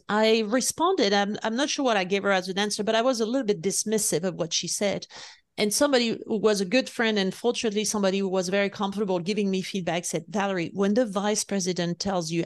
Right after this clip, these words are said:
'Have you thought about this?' you, that means you really need to consider, and you really, you really should be doing it." And I'm, I was confused. I'm like, "Why wouldn't she say so?" And it's like, "Well, that's not the way we work here." So I had to learn to adapt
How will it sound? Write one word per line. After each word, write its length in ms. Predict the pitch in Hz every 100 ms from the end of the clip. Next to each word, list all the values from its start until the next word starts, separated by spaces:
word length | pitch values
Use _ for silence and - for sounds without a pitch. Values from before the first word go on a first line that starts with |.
| -
'Have 180 | 196
you 140 | 170 196
thought 380 | - - 208 214
about 320 | 160 165 151
this?' 380 | 160 160 - - - - _ _
you, 240 | - 220 -
that 160 | - 214
means 380 | 220 190 170 -
you 240 | 202 214
really 440 | 202 196 214 214 208
need 200 | 208 202
to 60 | 202
consider, 400 | 190 190 - 190
and 140 | 175
you 120 | 175 170
really, 260 | 196 190
you 300 | 185 170 226
really 240 | 220 220 208
should 240 | - 180
be 100 | 180
doing 280 | 240 330 202
it." 100 | - - - - -
And 120 | 269
I'm, 160 | 302 277
I 120 | - 311
was 200 | 349 -
confused. 480 | 262 226 - 381
I'm 100 | 311
like, 120 | 254 226
"Why 300 | 214 247 330
wouldn't 260 | 339 277
she 160 | - 247
say 300 | - 269 330
so?" 340 | - 185 175
And 160 | 196 202 -
it's 200 | 208 -
like, 180 | 226 -
"Well, 380 | 233 262 277 - _ -
that's 300 | 185 185 -
not 200 | 185 160
the 100 | 196
way 240 | 180 185 170
we 160 | 208
work 300 | 214 339 381
here." 320 | - - - - - - -
So 220 | - 226
I 140 | 202
had 260 | 208 226 -
to 160 | - 202
learn 400 | 185 247 254 247
to 200 | - 208
adapt 500 | 170 185 180 185